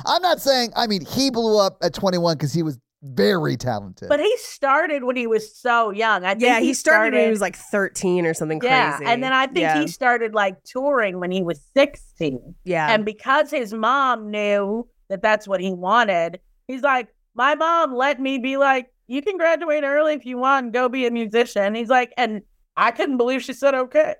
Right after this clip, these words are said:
Speaker 3: Yeah.
Speaker 2: Um, so he had been on the grind by the time
Speaker 1: Oh, sure, yeah.
Speaker 2: that hit. Yeah, yeah.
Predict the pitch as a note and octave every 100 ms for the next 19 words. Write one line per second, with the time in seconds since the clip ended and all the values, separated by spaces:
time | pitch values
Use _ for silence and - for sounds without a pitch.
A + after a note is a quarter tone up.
0 | _ A3 A#3+ A3 A3+ A3 G3+ G3 A3+ C4
1 | A#3+ D4+ A4 D4+ G3+ G3 A#3+ G3 E3+ G3+
2 | F#3 F3 F#3+ G3 D#3 D#3 E3 D#3 - F3
3 | E3 D3+ F#3+ A#3+ G#3 B3+ F#3+ D3+ G#3+ D3+
4 | - - - F#3+ D#3 F3 G3+ D#3+ D#3+ F3
5 | F#3+ F3